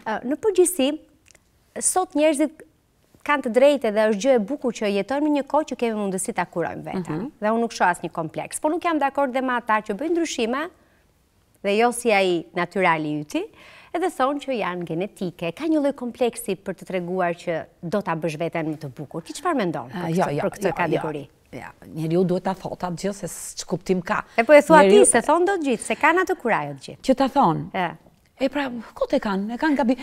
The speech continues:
Speaker 2: Megjithatë, ne do t'i lejmë njerëzit që të bëjnë çfarë të duan ata. Le ta thonë, le mos ta thonë. Dikush e thot, dikush nuk e thot, por unë e them dhe bile madje, unë e falenderoj shumë Aidën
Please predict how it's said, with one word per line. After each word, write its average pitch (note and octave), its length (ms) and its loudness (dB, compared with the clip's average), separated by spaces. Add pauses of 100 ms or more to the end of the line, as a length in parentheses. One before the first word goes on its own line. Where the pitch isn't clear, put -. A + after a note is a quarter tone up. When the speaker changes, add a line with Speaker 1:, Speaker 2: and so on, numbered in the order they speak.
(100)
Speaker 2:
Megjithatë, F4 500 8
ne C#4+ 180 4
do B3+ 120 0
t'i C#4 100 0
lejmë B3+ 220 2
njerëzit B3 320 -2
që - 20 -10
të G3 120 -6
bëjnë A#3 180 -6
çfarë - 320 -16
të D#3+ 80 -8
duan - 260 -10
ata. - 220 -20 (160)
Le B3 140 -2 (160)
ta G3 120 -2
thonë, C4+ 340 -4
le A3+ 100 -2
mos F#3 180 -6
ta C3+ 160 -4
thonë. C#4 400 -2 (560)
Dikush B3 320 4
e E3+ 60 2
thot, D4 200 2
dikush A3 560 -4
nuk E3+ 400 -4
e E3 60 0
thot, - 260 -6
por C4 180 6
unë D#4 280 0
e F#3 80 0
them C4 280 2 (120)
dhe F#3 140 -2
bile G3 280 2
madje, F3 460 -4 (480)
unë G#3 260 2
e F3+ 240 -2
falenderoj E3+ 540 -2
shumë D3+ 480 -6 (240)
Aidën D3+ 480 -2